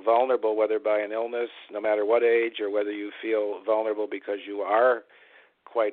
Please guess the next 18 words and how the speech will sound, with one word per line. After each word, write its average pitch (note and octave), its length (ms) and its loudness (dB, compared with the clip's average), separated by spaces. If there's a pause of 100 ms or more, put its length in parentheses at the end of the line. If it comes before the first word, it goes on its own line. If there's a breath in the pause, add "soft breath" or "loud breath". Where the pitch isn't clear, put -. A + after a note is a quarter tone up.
older, G2+ 520 -2
like G2 220 -8
a - 180 -18
person G#2 380 -6
who's, F#2+ 220 -12 (240)
you G#2+ 100 -10
know, F#2+ 260 -8 (240)
once G2 140 -8 (100)
you G#2 60 -8
get A2 160 2
into G#2+ 240 -4
your G2+ 240 -4
seventies G#2 460 -2
or G2 160 -2
eighties, G#2 400 -2
you, G2 140 -10
you G2+ 240 -10
are G#2 180 -2